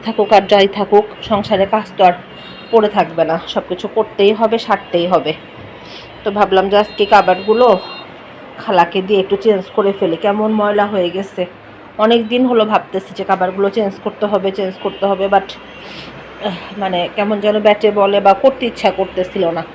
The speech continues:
এনার্জি লেভেল এত কমে গেছে, তা বলার মতো না। তো ভাবলাম যে আজকে না হয়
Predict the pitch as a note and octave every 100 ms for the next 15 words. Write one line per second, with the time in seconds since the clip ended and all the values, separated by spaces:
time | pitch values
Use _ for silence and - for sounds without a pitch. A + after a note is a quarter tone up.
0 | - - - - - - A3 G#3 G3+ A3
1 | A3 G#3+ G#3 G3+ G#3 A3+ A#3+ A#3 G3+ F#3+
2 | - A3 D#3+ - - - F3+ G3 F#3+ F3
3 | D3+ D#3 D#3 E3 - - - - - -
4 | - - - A3 A3 G#3 G#3 G3+ G#3+ G#3
5 | A3 G3 G3